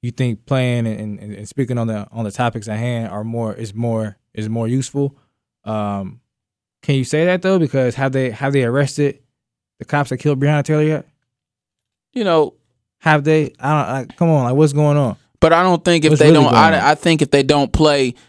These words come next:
Speaker 2: they don't arrest. The, not playing doesn't get them arrested either.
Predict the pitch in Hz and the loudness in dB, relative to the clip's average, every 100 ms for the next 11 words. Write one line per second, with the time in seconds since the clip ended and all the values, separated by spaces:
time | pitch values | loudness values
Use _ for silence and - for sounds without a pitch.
0 | _ _ 131 135 127 127 127 120 _ 123 | _ _ -8 -8 -10 -8 -8 -8 _ -12
1 | 65 85 95 87 127 135 - 156 139 123 | -10 -14 -14 -10 -6 -6 -6 -6 -4 -4
2 | 127 120 120 117 113 120 110 104 104 90 | -6 -6 -8 -8 -6 -8 -8 -12 -12 -14